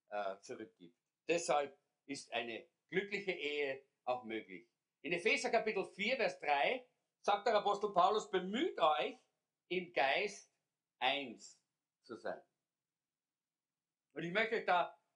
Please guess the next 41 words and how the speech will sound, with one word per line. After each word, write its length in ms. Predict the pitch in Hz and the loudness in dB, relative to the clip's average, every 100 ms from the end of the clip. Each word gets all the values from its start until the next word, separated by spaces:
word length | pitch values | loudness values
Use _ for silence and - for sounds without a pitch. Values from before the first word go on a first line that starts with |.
| _ _ - | _ _ 2
äh, 400 | 165 170 185 185 | 4 4 4 0
äh, 140 | - | 2
gleich 220 | 180 220 | 4 4
einmal 220 | 220 196 | 4 2
etwas 380 | 196 196 185 170 | 2 0 0 0
sagen, 400 | 156 165 214 208 - | 0 0 0 -6 -2
ihr 120 | 175 | -2
lieben 300 | 180 175 196 | -2 -4 -4
Eheleute, 800 | 165 214 208 190 202 202 196 - _ _ _ | 0 2 4 4 2 -2 -4 -6 _ _ _
äh, 300 | 160 160 147 | 4 4 2
wenn 160 | 170 202 | 0 2
ihr 140 | 196 | 0
jetzt 180 | 202 - | 0 0
glaubt, 340 | 156 185 208 170 | 2 2 2 -2
okay, 560 | 165 175 180 220 - _ _ | -2 0 2 0 -4 _ _
da 120 | 170 | 2
kommt 320 | 160 180 202 196 | 4 0 0 -2
jetzt 180 | 190 | -4
irgendwo 340 | 196 214 196 202 | 0 0 0 -4
so 240 | 202 190 | 0 2
eine, 320 | 180 170 165 160 - _ - | 4 4 0 -2 -6 _ 0
äh, 80 | |
eine, 580 | 156 160 160 170 165 170 | 2 4 4 4 2 0
eine 220 | 160 160 | 0 0
Predigt 600 | 151 165 208 233 220 - 180 | -2 0 2 2 -2 -2 0
oder, 400 | 175 165 160 - _ 156 | 4 4 4 -2 _ 2
äh, 320 | 156 151 143 | 4 2 2
wo 160 | 180 | 2
man 180 | 180 170 | 4 2
die 120 | 170 165 | 0 4
ganze 400 | 196 320 - 226 | 4 4 -2 0
Ehe 300 | 220 254 240 | 2 4 2
auf 80 | |
den 160 | 220 196 | 0 4
Kopf 220 | 233 - | 4 4
stellen 280 | - 226 226 | 0 0 2
muss 180 | 220 220 | 0 2
und 80 | 202 | 4
alles 300 | 208 247 - | 4 4 0
von 140 | 208 | 0
neuem, 400 | 185 220 240 180 | 4 4 2 -2